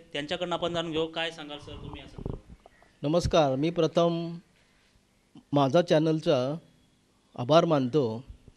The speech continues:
Speaker 2: आणि मला जी आपल्या चॅनलवर बोलण्याची संधी दिली त्याबद्दल मी आपला आभारी आहे. नुकताच जिल्हा परिषद आणि पंचायत समितीच्या निवडणुका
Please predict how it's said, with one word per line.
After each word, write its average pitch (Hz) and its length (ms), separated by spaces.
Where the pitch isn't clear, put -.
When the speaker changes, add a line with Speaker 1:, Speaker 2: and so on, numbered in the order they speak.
Speaker 2:
आणि 151 360
मला 147 280
जी 156 200
आपल्या 151 300
चॅनलवर 147 360
बोलण्याची 143 440
संधी 143 320
दिली 123 340
त्याबद्दल 135 380
मी 147 140
आपला 139 280
आभारी 139 380
आहे. 110 280
नुकताच 175 580
जिल्हा 143 240
परिषद 170 440
आणि 143 180
पंचायत 156 360
समितीच्या 156 500
निवडणुका 147 760